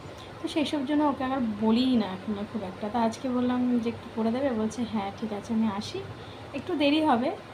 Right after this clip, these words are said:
তো ঠিক আছে, অসুবিধা নেই, উম, একটু, আমরা তো দেরি করেই খাই। তো ও আসুক, রান্নাবান্না যদি করে, কী কর-, মানে, ও কী করছে,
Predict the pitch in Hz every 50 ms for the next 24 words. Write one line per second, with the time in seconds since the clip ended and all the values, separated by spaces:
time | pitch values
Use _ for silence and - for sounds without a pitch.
0 | - - - - - - - 247 247 233 226 240 233 - 330 320 285 269 - 269
1 | 226 220 220 - 254 240 226 214 214 208 214 233 302 330 - - - - - 247
2 | 226 220 214 214 220 226 214 - 240 - 220 226 240 240 254 226 226 220 226 226
3 | 240 240 262 269 247 - 311 311 285 214 - - - - - - - - - -
4 | - - - - - - - - 226 208 202 208 214 214 - 240 233 214 220 220
5 | - - 320 294 - 240 202 202 208 208 208 208 214 214 214 220 220 233 240 -
6 | 214 214 269 339 339 - - - - - - - - - - - - 220 - 214
7 | 208 208 208 226 214 202 202 208 208 - - - - - - - - - - -
8 | - 240 240 247 285 269 247 - 240 233 226 - 277